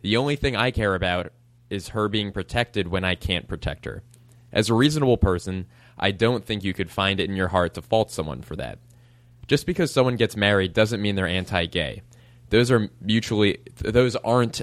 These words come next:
mutually exclusive ideas, and people aren't getting married to exclude those who aren't. Quote,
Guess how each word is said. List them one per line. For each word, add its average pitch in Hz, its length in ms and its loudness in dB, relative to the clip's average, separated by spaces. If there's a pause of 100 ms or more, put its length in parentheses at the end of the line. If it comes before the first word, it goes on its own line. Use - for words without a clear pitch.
(100)
mutually 98 400 0
exclusive 90 480 -2
ideas, 85 520 -2 (280)
and 104 180 -2
people 143 360 4
aren't 117 340 2
getting 90 240 2
married 87 480 -2
to 110 120 0
exclude 113 480 -2
those 104 220 2
who 101 140 0
aren't. 80 300 -4 (320)
Quote, 90 280 -2